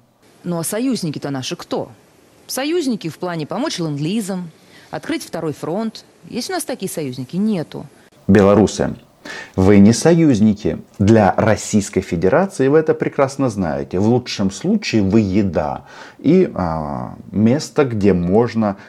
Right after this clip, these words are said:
Speaker 2: свои имперские амбиции тешить и сказать, что вот мы великие и всякое такое. Вы не союзники. От вас что хотят? Чтобы вы открыли второй фронт. И Симонян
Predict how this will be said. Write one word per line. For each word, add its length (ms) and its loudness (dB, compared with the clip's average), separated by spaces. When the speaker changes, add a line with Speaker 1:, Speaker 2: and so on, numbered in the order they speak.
Speaker 2:
свои 520 -6
имперские 760 -4
амбиции 760 -4
тешить 640 -2
и 180 -2
сказать, 380 -6
что 220 -6
вот 180 -10
мы 160 2
великие 600 0
и 20 -4
всякое 460 -2
такое. 640 -8
Вы 180 6
не 160 6
союзники. 1080 0
От 160 0
вас 180 2
что 400 0
хотят? 720 -4
Чтобы 360 0
вы 160 2
открыли 540 0
второй 440 -4
фронт. 460 -2
И 100 -2
Симонян 640 -2